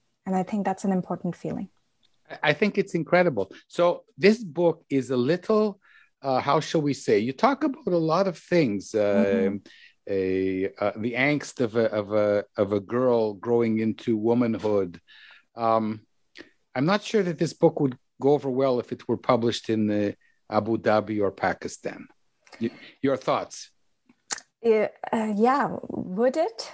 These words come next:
Speaker 1: Would I write that? Would I be the person? Would I? I probably, I don't know. I have,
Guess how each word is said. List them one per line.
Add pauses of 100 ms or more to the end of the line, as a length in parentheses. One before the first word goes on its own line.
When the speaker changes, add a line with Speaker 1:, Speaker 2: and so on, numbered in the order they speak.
(140)
Speaker 1:
Would
I
write
that?
Would
I
be (140)
the
person? (1600)
Would
I? (260)
I
probably,
I
don't
know.
I
have,